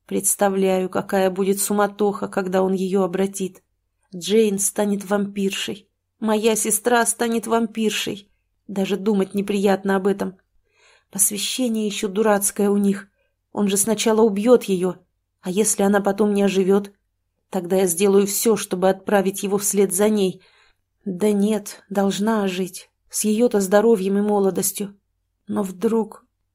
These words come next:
Уф, свалился на наши головы этот Дональд. Ричард не примет меня в стаю. Не сможет принять брата вампирши. Не сможет, даже если ее найдут и убьют.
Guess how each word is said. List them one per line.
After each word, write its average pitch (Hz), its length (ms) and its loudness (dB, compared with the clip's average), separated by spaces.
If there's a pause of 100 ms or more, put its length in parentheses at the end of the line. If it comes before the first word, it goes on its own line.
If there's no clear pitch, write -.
Уф, - 680 -12
свалился 196 720 2
на 196 120 2
наши 190 260 -2
головы 196 380 2
этот 196 240 -4
Дональд. 196 420 2 (400)
Ричард 202 480 -4
не 214 80 -4
примет 196 400 -2
меня 190 200 0
в 196 40 -6
стаю. 185 480 -2 (300)
Не 220 160 -2
сможет 214 500 0
принять 196 380 0
брата 196 320 -2
вампирши. 196 760 -2 (400)
Не 214 160 -2
сможет, 220 500 -2
даже 214 220 0
если 220 300 -2
ее 220 220 0
найдут 214 420 -2
и 220 40 -2
убьют. 202 500 -2